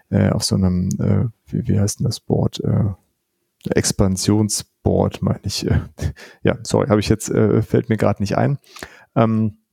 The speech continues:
äh, da auf jeden Fall uns auszubreiten und nochmal Boni einzusammeln und dafür bekommen wir bestimmte, äh, ja, schottische Persönlichkeiten bei uns in die Auslage, ähm, die, die wir nicht in unser Gebiet legen, sondern die wir einfach sammeln.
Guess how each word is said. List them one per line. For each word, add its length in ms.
äh, 140
da 140
auf 180
jeden 140
Fall 100
uns 140
auszubreiten 800
und 140
nochmal 220
Boni 340
einzusammeln 600
und 160
dafür 220
bekommen 360
wir 100
bestimmte, 520
äh, 260
ja, 120
schottische 480
Persönlichkeiten 1000
bei 80
uns 220
in 100
die 140
Auslage, 720
ähm, 460
die, 240
die 100
wir 120
nicht 140
in 60
unser 220
Gebiet 380
legen, 180
sondern 240
die 80
wir 100
einfach 260
sammeln. 500